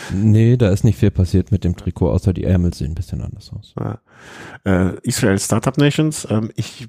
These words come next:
Speaker 2: das, äh, wenn ich mir das Bild angucke, ist das Interessanteste, finde ich, dass die Frisur von Chris Froome. Ähm, ansonsten sehen, meine erste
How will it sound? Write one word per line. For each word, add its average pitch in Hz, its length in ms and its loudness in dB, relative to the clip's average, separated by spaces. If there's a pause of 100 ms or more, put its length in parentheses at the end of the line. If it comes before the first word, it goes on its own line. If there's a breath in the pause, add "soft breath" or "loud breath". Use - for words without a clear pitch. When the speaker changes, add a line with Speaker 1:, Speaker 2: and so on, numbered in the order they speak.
Speaker 2:
das, - 320 -10
äh, - 20 -20 (560)
wenn 113 240 0
ich 120 80 -2
mir 123 60 4
das 117 100 2
Bild 113 160 -4
angucke, 147 380 0
ist - 160 -2
das - 200 -4
Interessanteste, 120 720 -6
finde 135 200 -2
ich, - 60 -4
dass - 220 -4 (720 loud breath)
die - 40 -6
Frisur 117 280 0
von 123 160 0
Chris - 160 -2
Froome. 156 340 0 (2000 loud breath)
Ähm, 110 460 0
ansonsten 120 640 -2
sehen, 123 400 0 (480)
meine 117 180 2
erste 135 640 0